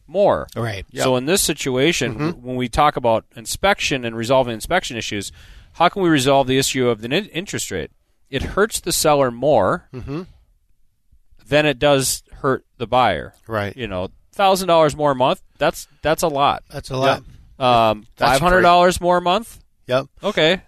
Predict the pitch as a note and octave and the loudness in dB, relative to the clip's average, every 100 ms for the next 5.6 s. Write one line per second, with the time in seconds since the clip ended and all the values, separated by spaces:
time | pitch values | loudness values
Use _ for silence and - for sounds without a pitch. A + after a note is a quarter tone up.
0 | _ - C3 D#3 - D#3+ C#3 B2+ A2+ A#3 | _ 2 4 4 2 2 2 2 0 -2
1 | C4 A#2 G#2+ - C3+ A#2 A#2+ C3 C3+ C3 | -2 -2 -2 -2 -4 -4 2 2 2 2
2 | C3 - A2+ C#3 C3+ - D3+ B2+ A2+ - | 2 0 -4 -2 -2 -2 -4 -4 -2 0
3 | C#3+ - C3 A2 A2+ B2 - A2+ G2+ - | 0 -2 -6 -6 -2 0 0 -2 -4 -4
4 | D3 C3+ A2+ A2+ - - - _ _ _ | -2 -2 -4 -6 -8 -8 -14 _ _ _
5 | _ A#2+ A#2 G#2+ A2 A2+ | _ -2 2 4 4 2